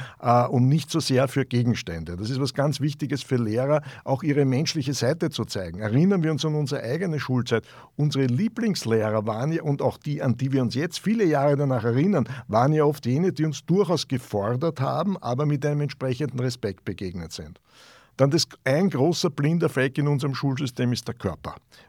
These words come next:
Wir bauen unsere Schulen ja zum Großteil noch immer so, wie wenn Kinder, aber auch die Lehrer keinen Körper hätten. Aber gerade Kinder haben oft einen großen Bewegungsdrang. Das machen reformpädagogische Schulen zum Beispiel viel besser. Wenn du dort hineinkommst, da gibt's keine Pausenglocke,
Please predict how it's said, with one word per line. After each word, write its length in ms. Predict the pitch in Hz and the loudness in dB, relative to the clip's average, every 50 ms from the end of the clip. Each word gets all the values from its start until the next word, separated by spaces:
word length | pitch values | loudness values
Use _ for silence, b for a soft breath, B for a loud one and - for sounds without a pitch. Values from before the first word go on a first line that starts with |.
| b | b
Wir 220 | b 110 123 143 131 | b 2 4 4 4
bauen 420 | - - 120 101 110 135 185 185 | 2 0 2 4 4 4 4 4
unsere 260 | 185 180 147 - 160 | 2 2 0 0 -2
Schulen 320 | 143 - - 139 156 175 190 | -2 -2 0 0 0 0 0
ja 120 | 180 165 | 0 -2
zum 180 | - - 147 135 | -2 -4 -4 -4
Großteil 460 | 117 90 107 120 151 147 - 143 135 | -4 -2 0 0 0 -2 -2 -2 -2
noch 80 | 139 139 | 0 0
immer 240 | 143 147 170 180 | 0 0 0 0
so, 240 | 156 - 139 151 160 | 0 0 -2 -2 0
wie 100 | 165 151 | 0 -2
wenn 220 | 143 139 131 127 120 | 0 0 -2 -2 -2
Kinder, 400 | - - 127 147 170 185 196 196 | 0 0 2 2 2 2 2 2
aber 260 | 147 139 135 139 135 | 2 4 4 4 4
auch 100 | 131 - | 2 2
die 120 | - 139 | 0 0
Lehrer 360 | 123 120 113 113 127 131 143 | 0 0 0 0 0 0 0
keinen 300 | 131 - 131 127 127 117 | 0 0 0 0 0 0
Körper 320 | - - 139 127 123 123 98 | 2 0 0 0 0 -4 -6
hätten. 340 | 90 90 85 - - 82 78 B B B B B B B | -6 -8 -10 -10 -12 -14 -14 B B B B B B B
Aber 320 | - 131 131 139 143 139 131 B B B B | 2 2 4 6 4 4 2 B B B B
gerade 440 | - 135 139 117 123 131 175 180 180 | 0 0 2 2 2 2 4 4 4
Kinder 400 | 131 - - 160 185 196 170 143 | 4 4 2 2 4 4 4 2
haben 140 | 135 151 139 | 2 4 4
oft 200 | 143 143 - - | 2 2 2 0
einen 180 | 143 147 151 - | 0 0 0 -2
großen 500 | - 120 123 160 196 208 - - 175 151 | -2 0 0 2 2 0 0 0 0 0
Bewegungsdrang. 760 | 156 147 123 151 156 175 147 110 - - - 113 98 87 90 - | 0 0 0 0 0 0 -2 -2 -2 -4 -6 -6 -6 -8 -10 -4
Das 160 | - 123 - | -4 -2 0
machen 260 | 147 170 175 - 165 | 0 0 0 0 0
reformpädagogische 960 | 160 160 151 - 139 156 220 190 - 165 151 170 156 - 156 156 165 156 160 143 | 0 0 -2 0 0 0 0 2 0 0 -2 0 0 0 0 0 0 -2 -4 -4
Schulen 280 | 123 - 151 165 165 | -2 -2 0 0 0
zum 160 | 143 - 156 | -2 -2 -2
Beispiel 360 | 139 135 139 135 - - 151 127 | -2 -2 -2 -2 -4 -4 -6 -6
viel 420 | - - - - 170 196 190 175 | -6 -10 -8 -2 0 0 0 0
besser. 380 | - 170 170 156 - - 127 107 | -2 -2 -2 -2 -2 -2 0 0
Wenn 100 | 113 113 | 2 2
du 80 | 127 | 2
dort 220 | 127 143 147 135 - | 0 0 0 0 0
hineinkommst, 580 | 139 135 123 120 165 175 - 165 156 - - | 0 0 2 2 0 0 -2 -4 -6 -4 -6
da 40 | 135 | -8
gibt's 260 | - - 170 - - | -6 -6 -8 -6 -4
keine 160 | - 165 151 | -2 -2 -2
Pausenglocke, 800 | - - - 180 214 123 - 165 139 - 139 143 143 123 - 170 | -2 -4 -6 -2 -2 -2 -2 -2 -2 0 0 -2 0 0 -4 -4